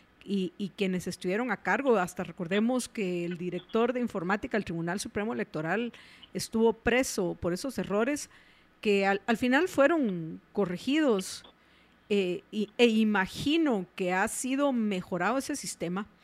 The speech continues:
Si ya se gastó una millonada en sistemas de software, por favor, hace cuatro años, la pregunta es, ¿por qué comprar nuevamente? ¿Por, porque les sobra el dinero a los tributarios y tienen que encontrar la forma de malgastar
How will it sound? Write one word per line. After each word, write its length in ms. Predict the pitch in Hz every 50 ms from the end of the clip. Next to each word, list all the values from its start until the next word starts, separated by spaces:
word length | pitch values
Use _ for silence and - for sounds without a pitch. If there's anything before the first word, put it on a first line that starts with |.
| - - -
Si 200 | - - - 247
ya 140 | 240 254 302
se 120 | - 381 370
gastó 280 | 330 240 - - 254
una 200 | 262 285 302 320
millonada 800 | 320 311 302 294 247 190 185 185 175 175 190 208 214 202 165 - - - - - - - -
en 120 | 226 220 208
sistemas 580 | - 220 214 - - 247 254 285 330 330 -
de 80 | 220 190
software, 480 | - - 285 302 302 - - 180 - - - _
por 120 | - - -
favor, 640 | - - - 196 170 175 180 202 262 311 240 180 - - _ _ _ _ _ - - - _ _ _ _ _ _ _ _ -
hace 220 | 233 233 - 277
cuatro 400 | - - 262 277 269 - 214 180
años, 420 | 165 175 180 202 226 214 - - - _ -
la 100 | 185 185
pregunta 480 | - - 196 180 190 220 247 - 269 254
es, 220 | 277 262 - - _ _ _ _ _ _ _ _ - - - _ _ _
¿por 220 | - 214 214 -
qué 160 | - - 240 -
comprar 520 | - 311 277 269 294 285 294 320 339 311 285 - -
nuevamente? 800 | 226 233 269 294 339 330 233 190 185 190 214 233 - 339 330 - - - - - - - - - -
¿Por, 200 | - 254 226 -
porque 280 | - 240 220 - - 220
les 180 | 208 190 175 -
sobra 480 | - - 214 175 208 254 330 370 370
el 60 | 370
dinero 380 | 330 359 320 311 339 349 370 359
a 40 | 349
los 200 | 320 320 - -
tributarios 720 | - 302 262 294 - - 302 311 320 339 330 320 - 254
y 80 | 240
tienen 260 | - 269 269 285 311 285
que 80 | 294
encontrar 500 | 277 277 - 262 240 240 - 262 262 269
la 160 | 269 233 170
forma 440 | 160 - - 202 240 311 415 381 392
de 60 | 381
malgastar 760 | 339 370 359 339 330 - 320 311 311 - - 269 285 311 330